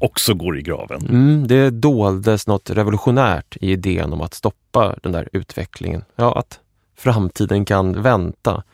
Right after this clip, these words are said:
Speaker 2: En Rigas egen tideräkning som inte är den som kommer från Moskva. Och den här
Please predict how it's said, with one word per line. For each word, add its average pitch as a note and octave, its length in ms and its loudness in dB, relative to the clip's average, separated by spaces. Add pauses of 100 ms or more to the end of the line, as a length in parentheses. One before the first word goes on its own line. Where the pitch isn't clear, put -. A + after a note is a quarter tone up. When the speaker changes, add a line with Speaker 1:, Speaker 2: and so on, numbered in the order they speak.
(400)
Speaker 2:
En B2 380 4
Rigas A#2 920 0
egen A#2+ 380 2
tideräkning F2 680 -4
som F2 120 -4
inte G2 320 0
är F#2 60 0
den D#2 220 -4
som F2+ 160 -6
kommer F2 440 -2
från - 300 -6 (160)
Moskva. - 600 -6 (300)
Och - 340 -4
den C3+ 100 4
här D#3 200 2